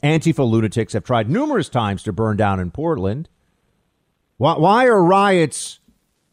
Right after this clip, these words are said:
com-, not just unacceptable on the right, and they are, but unacceptable and punished to the fullest extent of the law? Meanwhile, riots on the left are treated like some kind of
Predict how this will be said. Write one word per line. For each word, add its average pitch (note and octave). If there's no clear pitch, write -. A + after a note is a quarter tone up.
com-, F3
not G#3+
just -
unacceptable D#3+
on A#2
the A2+
right, C3+
and C3
they F2+
are, G2
but D3+
unacceptable F#3
and E3+
punished A#3
to F#3+
the E3
fullest G#3+
extent E3+
of C#3
the C#3
law? G#3
Meanwhile, A#3
riots G3+
on E3
the D#3
left B3+
are G#3
treated G#3+
like G3
some G#3+
kind G3
of D#3+